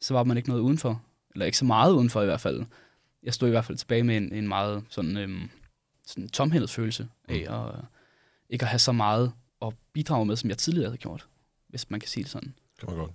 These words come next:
Speaker 1: Ja.
Speaker 2: Jeg driller dig bare lige, fordi du siger burde og burde. Det er sådan et
Speaker 1: Selvfølgelig,
Speaker 2: dårligt
Speaker 1: selvfølgelig. Ja.
Speaker 2: samvittighedsord.
Speaker 1: Ja, ja. Ja, ja.
Speaker 2: Du ved, burde betyder egentlig, jeg ved, hvad det rigtige vil være at gøre, men jeg er også klar over, at jeg får ikke gjort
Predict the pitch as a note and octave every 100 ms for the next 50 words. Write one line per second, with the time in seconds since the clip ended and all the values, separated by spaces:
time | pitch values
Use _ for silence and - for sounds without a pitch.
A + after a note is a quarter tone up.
0 | - _ F3+ F#3 - _ F#2+ G2+ G2 F2+
1 | F2 F#2+ E2+ F2+ F2 G2+ E2+ G#2 G#2+ G2
2 | F#2+ G2+ G#2 G2 G#2 G#2+ F2+ G2 E2+ G2+
3 | F#2+ G2 A2+ G#2+ F2+ - A3+ F3+ E3 G#3+
4 | A#3 D#3+ D#3+ - - - G#2+ G#2+ A#2 G2+
5 | - G#2+ G2 F#2 F#2 G2+ F#2 G2+ G#2 F2+
6 | F2+ F#2 F#2+ F2 D#2+ D#2+ D#2 F2 G2+ G2+
7 | E2 E2+ - F2+ E2+ E2 D#2+ - D2